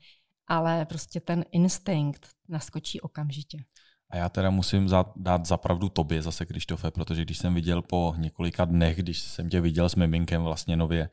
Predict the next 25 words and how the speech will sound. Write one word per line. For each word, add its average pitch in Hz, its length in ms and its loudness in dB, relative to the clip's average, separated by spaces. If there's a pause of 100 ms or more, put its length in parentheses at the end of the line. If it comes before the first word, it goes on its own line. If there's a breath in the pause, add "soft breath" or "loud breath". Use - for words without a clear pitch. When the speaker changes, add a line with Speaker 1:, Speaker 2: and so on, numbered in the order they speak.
(380 loud breath)
Speaker 2:
tak, - 340 -6
eh, 80 220 -2
opravdu 80 300 -6
jak 80 100 -8
si 90 160 -6
přebalovala 80 760 -2
tohle 80 440 -4
a 78 120 -4
říkal 73 260 -8
jsem 76 180 -6
si - 140 -8
teda 78 180 -8
takhle 80 220 -10
po 78 140 -12
sedmi 80 360 -8
dnech 78 300 -10
a - 20 -12
už - 160 -12
to - 120 -12
tam 80 240 -12
prostě - 340 -18
všechno 82 420 -12
to. - 160 -10
Takže 85 340 -6 (380 loud breath)
opravdu 101 600 6